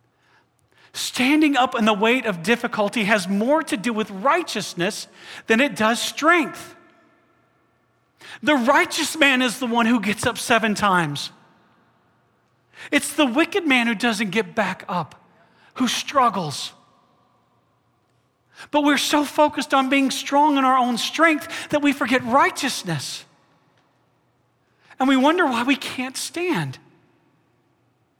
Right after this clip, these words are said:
And I say that because I don't want that for anybody. I don't want it for anybody.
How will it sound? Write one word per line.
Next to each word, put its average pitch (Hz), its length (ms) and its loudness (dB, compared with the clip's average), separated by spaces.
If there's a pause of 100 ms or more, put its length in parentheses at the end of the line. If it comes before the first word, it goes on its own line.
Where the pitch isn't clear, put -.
(1300)
And 269 100 2
I 269 60 2
say 339 440 0
that 285 140 2
because 262 320 0
I 277 160 2
don't 294 200 -2
want 269 220 0
that 269 160 0
for 311 180 -2
anybody. 208 760 0 (1120)
I - 60 -6
don't 285 260 0
want 254 200 -4
it 349 80 -4
for 330 160 -4
anybody. 185 640 0